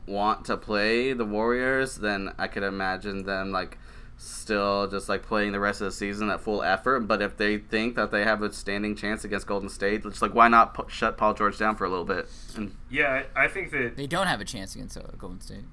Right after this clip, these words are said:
Speaker 2: I mean, I think they have the best chance against Denver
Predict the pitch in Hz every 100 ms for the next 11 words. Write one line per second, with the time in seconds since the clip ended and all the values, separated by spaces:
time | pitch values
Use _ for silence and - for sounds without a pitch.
0 | - - - - 160 160 156 170 160 160
1 | 139 120 127 131 - - - 131 120 120
2 | 117 113 - 104 101 98